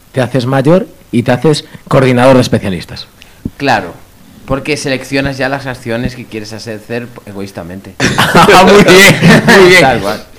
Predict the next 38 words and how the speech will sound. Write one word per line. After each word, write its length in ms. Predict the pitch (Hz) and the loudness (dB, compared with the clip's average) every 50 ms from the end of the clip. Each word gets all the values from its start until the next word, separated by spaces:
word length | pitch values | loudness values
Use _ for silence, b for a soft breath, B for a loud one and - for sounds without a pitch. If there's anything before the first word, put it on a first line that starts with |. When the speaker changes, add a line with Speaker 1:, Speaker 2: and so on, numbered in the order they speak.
| B B B B | B B B B
Speaker 2:
Es 120 | - 135 135 | -8 -6 -4
la 120 | 139 131 120 | -2 0 0
realidad. 440 | 117 113 110 107 107 113 123 131 | 2 0 0 -2 -2 -2 -2 -2
Speaker 1:
<laughs> 40 | - | 0
Es 320 | 160 214 202 160 160 170 156 | 0 0 2 2 0 0 0
la 120 | 156 151 | -2 -2
realidad. 480 | 151 143 131 120 120 117 113 110 107 - | -2 -2 -4 -4 -4 -4 -6 -6 -4 -2
Speaker 2:
No, 180 | 156 156 147 139 | 2 2 2 4
yo 120 | 139 160 | 2 2
decía 280 | 180 180 - 185 190 175 | 0 0 -2 -2 -2 -2
lo 100 | 175 165 | -2 0
de 100 | 160 160 | -2 -2
Rafa 240 | 151 156 156 160 160 | -2 -2 -4 -4 -4
Nadal 360 | 147 135 143 160 170 175 156 | -2 0 2 2 2 2 2
o 100 | 135 123 | 0 -4
cualquier 300 | 120 123 123 120 - 139 139 | -6 -8 -10 -10 -10 -10 -10
deportista, 640 | 147 135 127 143 139 139 147 147 143 - 127 110 107 | -10 -8 -8 -10 -10 -10 -10 -12 -10 -12 -14 -14 -12
que 400 | - 117 113 110 107 107 107 107 | -10 -10 -10 -8 -8 -10 -10 -10
da 80 | 110 127 | -8 -8
igual 260 | 143 143 160 170 165 | -6 -4 -4 -4 -4
el 100 | 160 147 143 | -4 -4 -4
nivel. 260 | 143 147 156 147 143 B B B B - | -4 -4 -6 -6 -8 B B B B -8
Yo, 320 | - 156 180 175 - - - | -4 -2 -2 -2 -4 -4 -8
eh, 260 | 113 135 131 127 127 | -8 -6 -6 -6 -4
valoro 300 | 120 127 127 143 156 170 165 | -4 -4 -2 -2 -2 -2 -4
igual 340 | 147 131 135 135 135 127 104 | -4 -2 0 -2 -2 -2 -4
a 60 | 120 | -6
una 180 | 139 139 135 | -8 -8 -8
persona 420 | - 143 - - 151 143 143 120 117 | -10 -12 -12 -10 -8 -8 -8 -10 -12
que 840 | 117 123 120 117 113 113 110 98 90 90 80 - - 69 67 65 - | -12 -12 -10 -10 -10 -10 -10 -12 -14 -16 -16 -18 -20 -20 -20 -20 -20
quizás 380 | - 127 120 - 143 151 151 156 | -20 -20 -10 -6 -4 -4 -4 -4
no 80 | 160 | -6
llegue 220 | 151 147 160 143 143 | -8 -8 -8 -8 -10
a 40 | |
ser 200 | 123 - 156 139 131 | -8 -8 -8 -8 -8
campeón 440 | 131 123 120 117 123 131 143 143 143 | -10 -12 -10 -8 -6 -6 -4 -4 -6
gallego 400 | 135 135 131 143 147 156 147 135 | -8 -6 -6 -4 -4 -4 -6 -6
nunca, 420 | 143 156 170 170 - 180 190 - | -8 -8 -10 -10 -10 -10 -10 -12